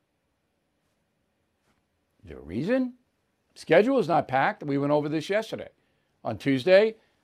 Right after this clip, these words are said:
Mister Biden had one thing on the calendar, a visit to a hardware store in D C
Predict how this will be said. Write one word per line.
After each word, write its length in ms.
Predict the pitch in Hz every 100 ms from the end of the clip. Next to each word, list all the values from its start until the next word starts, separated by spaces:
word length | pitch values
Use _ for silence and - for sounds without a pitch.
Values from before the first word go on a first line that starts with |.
| -
Mister 160 | 107 -
Biden 180 | 143 143
had 140 | 143
one 200 | 151 185
thing 220 | 202 185
on 80 | 180
the 80 | 170
calendar, 380 | 160 127 92 - _ _ _ _ -
a 80 |
visit 380 | 107 135 123 160
to 160 | 156 160
a 60 |
hardware 500 | 143 185 170 107 98
store 340 | 87 - 90 101
in 80 | 107
D 140 | 110
C 320 | - 104 73